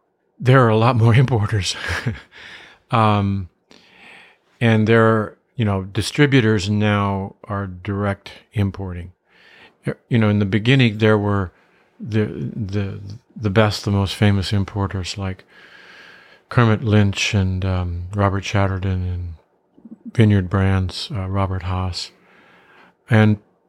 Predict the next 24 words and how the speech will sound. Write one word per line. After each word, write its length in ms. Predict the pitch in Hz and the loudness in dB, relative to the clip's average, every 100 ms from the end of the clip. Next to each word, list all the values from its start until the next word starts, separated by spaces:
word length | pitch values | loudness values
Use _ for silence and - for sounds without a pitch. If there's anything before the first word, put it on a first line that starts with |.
| _ _ _ _ _ | _ _ _ _ _
distributors 540 | - - 156 131 110 98 | -6 0 2 2 0 -2
pretty 300 | - 120 110 | -2 0 2
much 260 | 104 - | 0 -2
rep-, 340 | 95 104 117 120 | -2 -2 -2 -8
represented 760 | 123 110 - 95 104 127 98 - _ _ - | 0 0 0 -4 0 0 -2 -8 _ _ -4
those 240 | 98 92 | -2 -2
portfolios. 800 | - 92 87 120 110 92 90 85 _ - - - - - - _ | -6 -8 -4 -2 -2 -2 -8 -12 _ -20 -20 -20 -20 -20 -20 _
In 100 | - | 2
the 80 | 104 | 4
last 340 | 101 101 101 - | 6 4 2 0
years, 460 | 98 95 90 - - | 0 0 -4 -12 -8
they're, 280 | 110 101 101 | 0 2 2
you 80 | - | -2
know, 160 | 98 95 - 147 - - | -4 -4 -14 -20 -20 -14
distributors 640 | - 120 101 101 95 87 | -2 0 2 0 0 -2
have 140 | 95 | -2
gone 380 | 98 92 92 90 - | 0 -2 -2 -6 -8
direct, 440 | 104 104 87 - - _ _ _ _ | 2 2 2 -4 -20 _ _ _ _
and 140 | 98 | -2
they're 160 | 101 98 | 0 0
f-, 180 | 90 - 147 | -4 -12 -10
finding 360 | 107 107 101 95 | 0 2 4 0
their 220 | 95 92 | -2 0
own, 360 | 101 98 95 | 2 2 -2